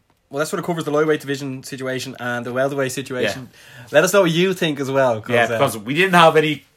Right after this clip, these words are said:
Speaker 2: clarity really to finish
Speaker 1: Yeah.
Speaker 2: off it.
Speaker 1: Uh, it's just, it's just funny how much you can go over this stuff. It's just, uh, d-,
Speaker 2: Yeah, you'd
Speaker 1: interesting.
Speaker 2: be, like, calling out fighters all day long.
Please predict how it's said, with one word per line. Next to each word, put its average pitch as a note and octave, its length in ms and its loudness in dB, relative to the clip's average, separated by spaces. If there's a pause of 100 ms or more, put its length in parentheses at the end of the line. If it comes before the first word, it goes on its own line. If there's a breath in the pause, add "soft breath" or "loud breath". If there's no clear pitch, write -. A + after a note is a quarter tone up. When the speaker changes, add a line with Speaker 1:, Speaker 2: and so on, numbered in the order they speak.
(120)
Speaker 2:
clarity D#3+ 680 6
really D3+ 340 2
to - 80 -6
finish D3+ 240 2
Speaker 1:
Yeah. D#3 60 10
Speaker 2:
off D3 220 8
it. A2+ 160 0
Speaker 1:
Uh, A2+ 240 -4
it's B2+ 120 -10
just, A3+ 200 -4
it's D#3 160 -8
just F#3+ 120 -10
funny F#3 140 -6
how D#3+ 100 -2
much C3 300 -10 (880)
you A2 140 -18
can A2 100 -14
go A2+ 180 -4
over C3+ 380 -2
this G#2+ 160 -10
stuff. A2 240 -14
It's G#2+ 80 -18
just, - 240 -16
uh, - 60 -18 (200)
d-, C3 140 -16
Speaker 2:
Yeah, - 100 -14
you'd C3+ 60 0
Speaker 1:
interesting. B2+ 240 2
Speaker 2:
be, C#3 120 -2
like, - 260 -4
calling D3+ 260 0
out C3 80 -4
fighters B2+ 300 -2
all B2 340 0
day A2 140 0
long. A#2 300 2